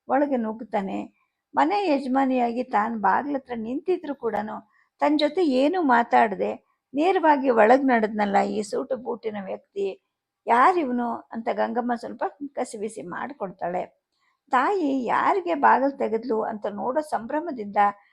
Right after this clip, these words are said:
ಅಡಿಗೆ ಮನೆಯನ್ನು ಬಿಟ್ಟು ಅಂಗಳಕ್ಕೆ ಬರ್ತಾಳೆ ನೀಲಮ್ಮ. ಅಲ್ಲಿ ರಾಜುವನ್ನ ನೋಡ್ತಾಳೆ. ಅವಳಿಗೆ ತನ್ನ ಕಾಲ್ ಬೆರಳನ್ನು ಸಹ ಅಲುಗಾಡ್ಸಕ್ಕೆ ಆಗದೆ ಇರೋಷ್ಟು ಒಂದು ರೀತಿಯ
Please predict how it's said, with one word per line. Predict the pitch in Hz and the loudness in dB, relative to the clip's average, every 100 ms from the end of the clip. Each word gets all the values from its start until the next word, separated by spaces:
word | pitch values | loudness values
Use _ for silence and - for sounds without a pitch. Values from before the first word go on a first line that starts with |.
| _ _ | _ _
ಅಡಿಗೆ | - 311 339 | 0 2 0
ಮನೆಯನ್ನು | 339 277 247 240 214 | 0 0 0 -2 -2
ಬಿಟ್ಟು | 233 - 220 | -4 -2 -2
ಅಂಗಳಕ್ಕೆ | 190 214 254 254 220 | 0 0 0 0 -2
ಬರ್ತಾಳೆ | 202 196 196 190 190 | -4 -6 -8 -6 -6
ನೀಲಮ್ಮ. | 180 208 214 175 185 202 - _ _ _ 349 | -6 -4 -4 -4 -8 -10 -14 _ _ _ -4
ಅಲ್ಲಿ | 330 285 277 | 0 0 0
ರಾಜುವನ್ನ | - 294 269 311 302 269 233 | -2 2 2 2 -2 -2 -2
ನೋಡ್ತಾಳೆ. | 202 226 262 262 214 214 214 | -4 -2 -4 -2 -4 -2 -4
ಅವಳಿಗೆ | - 240 233 294 - _ _ _ | -4 -4 -4 -4 -6 _ _ _
ತನ್ನ | 277 277 | 2 2
ಕಾಲ್ | 262 220 214 262 | 4 6 6 4
ಬೆರಳನ್ನು | 294 277 277 285 285 | 0 0 0 0 -2
ಸಹ | 285 220 240 240 - | -4 -4 -2 -2 -2
ಅಲುಗಾಡ್ಸಕ್ಕೆ | 220 233 277 277 - - 196 | -4 0 0 0 -8 -6 -2
ಆಗದೆ | 165 226 240 247 | 0 -2 -2 -2
ಇರೋಷ್ಟು | 220 214 - 320 - _ _ _ _ - | -2 -6 -6 -6 -6 _ _ _ _ -4
ಒಂದು | 269 247 | 0 0
ರೀತಿಯ | 247 240 240 | -2 -4 -2